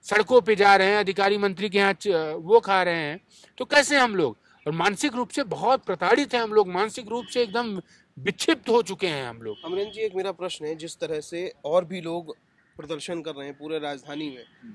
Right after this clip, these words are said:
Speaker 2: अभी कर्मचारी नगर निगम के और एलडीए के भी बैठे हुए हैं, इको गार्डन, रामाबाई और अंबेडकर पे, दस नब्बे पे, सभी जगह उन लोगों का प्रदर्शन चला। उन लोगों की भी यही मांग है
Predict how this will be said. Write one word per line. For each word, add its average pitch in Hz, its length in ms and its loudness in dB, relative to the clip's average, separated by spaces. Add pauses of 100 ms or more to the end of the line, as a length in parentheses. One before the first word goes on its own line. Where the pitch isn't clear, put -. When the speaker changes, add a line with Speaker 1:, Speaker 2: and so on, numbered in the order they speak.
(120)
Speaker 2:
अभी 170 380 -10 (540)
कर्मचारी 160 460 -6
नगर 160 240 -6
निगम 160 300 -6
के 160 300 -6
और 156 220 -6
एलडीए 151 380 -6
के 165 120 -8
भी 160 100 -4
बैठे 151 300 -6
हुए 151 240 -8
हैं, 123 160 -18 (400)
इको 156 280 -8
गार्डन, 160 560 -6 (280)
रामाबाई 156 680 -6 (500)
और 135 240 -8 (500)
अंबेडकर 160 500 -6
पे, 156 460 -6
दस 151 140 -10
नब्बे 160 240 -8
पे, 170 100 -10
सभी 175 240 -6
जगह 175 140 -6
उन 165 140 -4
लोगों 165 180 -6
का - 40 -12
प्रदर्शन 147 380 -12
चला। 175 160 -4
उन 170 160 -2
लोगों 190 140 -2
की 175 120 -14
भी 202 140 -6
यही 196 200 2
मांग 196 260 0
है 233 160 -2